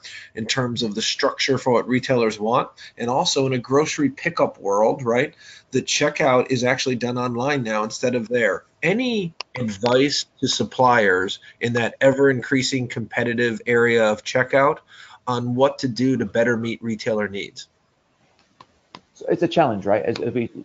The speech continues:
Speaker 2: we discussed, a lot of it is going to online, right? And so that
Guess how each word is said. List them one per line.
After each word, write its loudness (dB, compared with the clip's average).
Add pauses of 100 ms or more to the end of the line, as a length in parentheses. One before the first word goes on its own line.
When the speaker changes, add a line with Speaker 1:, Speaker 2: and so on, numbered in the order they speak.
Speaker 2:
we -4
discussed, -2
a -2
lot 2
of 0
it 0
is -6
going 2 (120)
to 0
online, -4 (540)
right? 0
And -8
so -2
that 0